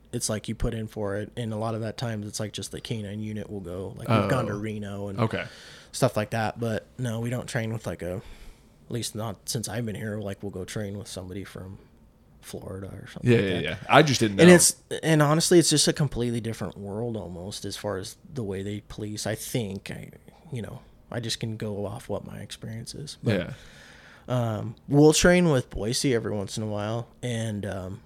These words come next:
Speaker 1: that academy that I just went through with my new dog was actually with Nampa.
Speaker 2: Okay.
Speaker 1: So there was Nampa, there was Boise, or not Nampa, they're not Boise, but it was Nampa Meridian Canine
Speaker 2: Okay.
Speaker 1: Academy. So
Speaker 2: Cool.
Speaker 1: we will train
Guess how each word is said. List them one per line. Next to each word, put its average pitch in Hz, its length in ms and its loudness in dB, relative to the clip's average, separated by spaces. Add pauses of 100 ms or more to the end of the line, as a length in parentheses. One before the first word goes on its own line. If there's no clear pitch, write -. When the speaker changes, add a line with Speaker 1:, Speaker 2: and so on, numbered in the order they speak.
(180)
Speaker 1:
that 123 160 2
academy 123 500 0
that 113 140 -4
I 107 80 -2
just 110 220 -8
went 113 160 -6
through 113 200 -4
with 110 220 -6
my 110 140 -4
new 110 240 -4
dog 160 380 2 (140)
was 117 160 -2
actually 110 320 -4
with 95 160 -6
Nampa. 98 520 -8 (140)
Speaker 2:
Okay. 127 260 6
Speaker 1:
So 107 400 -2
there 113 100 -4
was 104 140 -4
Nampa, 135 380 2
there 110 120 -2
was 95 100 -8
Boise, 107 680 -6
or 165 100 8
not 127 200 2
Nampa, 98 400 -10
they're 110 120 -6
not 104 160 -10
Boise, 98 300 -8
but 101 200 -10
it - 80 -10
was 95 140 -10
Nampa 117 340 -4
Meridian 104 560 -8 (260)
Canine 104 600 -8 (160)
Speaker 2:
Okay. 107 200 2
Speaker 1:
Academy. - 360 -6
So - 240 -12 (240)
Speaker 2:
Cool. 131 320 4
Speaker 1:
we 135 160 8
will 135 200 8
train 120 520 0